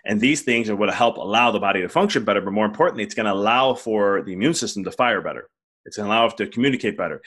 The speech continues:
It's gonna allow for the body to see what's going on. So that's number one, that if we don't address that, we're missing the boat on everything else. You must look at that first if you really wanna maximize your health and get to the root of everything.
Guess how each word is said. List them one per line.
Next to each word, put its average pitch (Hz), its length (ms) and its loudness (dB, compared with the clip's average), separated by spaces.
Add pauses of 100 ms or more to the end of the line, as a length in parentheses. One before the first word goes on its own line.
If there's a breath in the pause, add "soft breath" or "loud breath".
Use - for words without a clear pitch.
(140 loud breath)
It's 104 120 -6
gonna 123 140 2
allow 135 180 4
for 139 100 -4
the 123 100 -2
body 127 300 0
to 117 120 -8
see 143 260 -4
what's 123 200 -4
going 110 240 -4
on. 107 240 0 (300 loud breath)
So 113 180 0
that's 147 320 0
number 135 240 -2
one, 110 400 0 (220 loud breath)
that 107 100 -2
if 107 80 -12
we 117 100 -2
don't 151 200 0
address 127 280 0
that, 139 260 2
we're 104 120 -6
missing 123 540 -2
the 110 280 0
boat 120 320 2
on 107 240 -2
everything 127 840 0
else. 110 340 -2
You 104 160 -2
must 120 480 2
look 117 300 -4
at 110 140 0
that 107 260 -2
first 127 260 2
if 107 120 -10
you 98 100 -4
really 123 160 2
wanna 123 200 2
maximize 113 460 -2
your 98 100 -4
health 117 200 0
and 95 100 -8
get 107 120 -8
to - 40 -20
the 95 80 -14
root 104 200 -6
of 85 100 -4
everything. - 340 -4